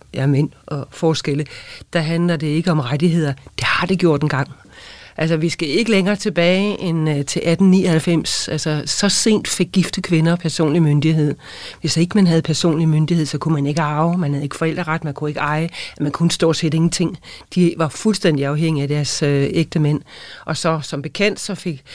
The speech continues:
kvinder først, øh, stemmeret og tyende og en række andre grupper i øvrigt først stemmeret i, øh,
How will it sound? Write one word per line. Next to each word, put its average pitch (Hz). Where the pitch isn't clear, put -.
kvinder 170
først, 160
øh, 139
stemmeret 156
og -
tyende 175
og 156
en 156
række 151
andre 160
grupper 165
i 147
øvrigt 156
først 156
stemmeret 151
i, 156
øh, 139